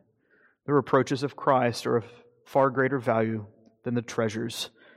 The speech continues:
of Egypt. "Here is the Lord who will deliver me from every anxiety, even when earthly circumstances try, shouting everything to the contrary, that you are all alone, that there is no one who is coming to save." Think of Christ on the cross.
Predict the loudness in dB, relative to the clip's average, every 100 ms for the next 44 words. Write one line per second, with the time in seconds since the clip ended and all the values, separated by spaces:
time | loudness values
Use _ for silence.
0 | _ -14 -4 -2 0 -2 -4 -16 -18 _
1 | _ _ _ _ _ _ _ _ _ _
2 | _ 0 4 4 4 0 4 6 6 6
3 | 2 2 2 4 4 4 0 2 2 4
4 | 4 2 0 -2 0 0 2 2 0 0
5 | 4 6 6 6 2 2 4 4 4 4
6 | 4 4 2 2 0 2 -2 0 0 0
7 | -4 -4 2 6 6 4 -4 -14 0 6
8 | 8 6 6 6 6 4 2 0 -2 -4
9 | 0 2 4 2 -2 -8 -6 -8 -12 _
10 | _ _ _ _ _ _ _ _ -12 -2
11 | 4 4 6 6 8 8 8 8 6 2
12 | -2 -12 -20 _ _ _ _ _ _ -4
13 | 2 2 4 4 6 6 4 0 -2 -2
14 | -2 -2 -4 -2 0 2 0 -2 -8 -6
15 | 0 0 0 -4 -6 -4 -4 -4 -6 -12